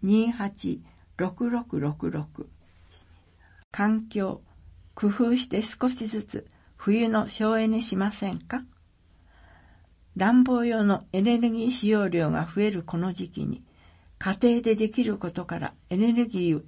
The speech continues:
使用を見直し、シーオーツー削減に取り組みましょう。体を温めるには、七件あります。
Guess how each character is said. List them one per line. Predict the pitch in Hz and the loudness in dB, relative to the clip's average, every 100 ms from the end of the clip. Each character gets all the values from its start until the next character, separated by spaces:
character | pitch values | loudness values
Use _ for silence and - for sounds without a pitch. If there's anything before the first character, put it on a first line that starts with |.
| - | -14
使 | - 190 | -4 0
用 | 196 175 | 0 0
を | 170 | -4
見 | - 170 | -2 -2
直 | 185 175 185 | -2 -4 -8
し、 | - - - - - - - - - | -12 -10 -10 -10 -20 -20 -20 -20 -10
シ | - 226 240 | -4 0 2
ー | 233 | 2
オ | 208 | 0
ー | 190 | -2
ツ | - 196 165 - | -6 -6 -6 -8
ー | - | -8
削 | 190 190 220 | -6 -2 2
減 | 208 196 | 2 2
に | 190 | 0
取 | 185 202 | -4 -6
り | 220 | -4
組 | 202 185 | -4 -4
み | |
ま | 175 | -6
し | 196 - | -8 -8
ょ | - | -10
う。 | - - - _ _ _ _ _ _ _ _ | -10 -18 -20 _ _ _ _ _ _ _ _
体 | - 196 240 233 202 | -4 0 0 0 -2
を | - - | -2 -6
温 | 196 240 247 240 | -4 -2 0 2
め | 220 | 2
る | 185 151 | 0 0
に | 147 | -2
は、 | 143 - - _ _ _ _ _ | -4 -10 -20 _ _ _ _ _
七 | - 185 254 277 | -4 2 2 2
件 | 208 160 | -2 -2
あ | - | -4
り | 139 | -6
ま | 135 165 | -8 -10
す。 | - | -16